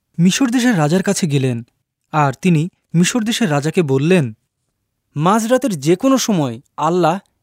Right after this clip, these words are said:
এই দেশের উপরে একটা বড় গজব দেবেন, আর সেই গজবে মিশর দেশের সমস্ত পরিবার থেকে তাদের প্রথম ছেলে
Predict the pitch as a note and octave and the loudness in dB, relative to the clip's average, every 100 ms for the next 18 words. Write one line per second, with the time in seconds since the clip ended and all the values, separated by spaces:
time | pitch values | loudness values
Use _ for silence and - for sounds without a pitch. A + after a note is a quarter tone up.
0 | - E3 D#3 D#3 G#3+ G#3 F#3+ C#3 - _ | -4 -2 -2 -2 -2 0 0 -2 -6 _
1 | D#3+ - E3 B2+ C3 F3 G3+ D#3 C#3 C3 | -8 -2 -2 -2 2 4 4 2 -4 -6
2 | B2+ B2 A#2+ B2 _ _ _ _ _ D3 | -8 -10 -12 -14 _ _ _ _ _ -4
3 | C#3+ F#3+ E3 D3 D3+ F#3+ E3+ A#3 _ _ | -2 0 2 2 2 2 2 0 _ _
4 | _ _ _ _ _ _ - E3 A#3+ A3+ | _ _ _ _ _ _ -6 -4 0 0
5 | G#3+ G#3 E3 - A#3 D4 C#4+ - A#3 G3 | 2 0 0 0 4 4 4 2 0 2
6 | F3+ D#3+ C3+ D#3 C#3 B2 A#2 _ _ _ | 2 2 0 -6 -6 -8 -8 _ _ _
7 | _ - E3 E3 F#3 - _ F#3 F3+ A#3 | _ -4 0 2 0 -4 _ 0 2 2
8 | A3+ - E3+ D#3+ | 0 0 2 2